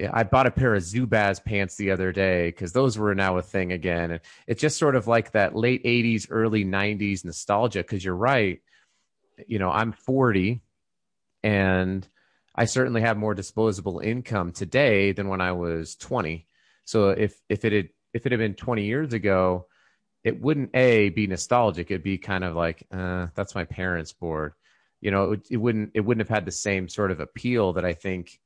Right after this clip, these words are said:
it does now, where you've got, like, from sneakers to apparel to, you know, snowboarding and, and on and on and on. It's like technology is increasing, but I'm just waiting for, like, the Zach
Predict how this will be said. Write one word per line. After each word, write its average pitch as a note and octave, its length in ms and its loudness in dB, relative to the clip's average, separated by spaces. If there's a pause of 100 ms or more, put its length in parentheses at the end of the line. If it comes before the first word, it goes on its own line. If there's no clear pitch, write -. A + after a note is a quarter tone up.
(300)
it F#2+ 160 -10
does F#2+ 240 0
now, G2+ 340 2
where F2+ 140 -2
you've F2+ 240 -6
got, E2+ 420 0
like, D#2+ 380 -6 (560)
from F#2 140 -8
sneakers A2 680 0
to F2 180 -6
apparel G#2 760 2
to, F2 580 -4 (300)
you - 80 -14
know, D2 240 -12 (340)
snowboarding G2+ 960 0
and, E2+ 280 -8
and F#2 140 -6
on F2+ 140 -2
and E2+ 100 -6
on E2 140 -4
and E2+ 80 -6
on. G2+ 200 0
It's F2 140 -8
like E2+ 140 -6
technology A#2 580 -4
is F#2+ 120 -6
increasing, F2+ 640 -8
but F2 280 -4
I'm B2 80 -2
just C#3+ 160 -6
waiting A2+ 240 0
for, G#2+ 160 -6
like, F#2 240 -2
the F#2+ 100 -8
Zach F#2 360 -2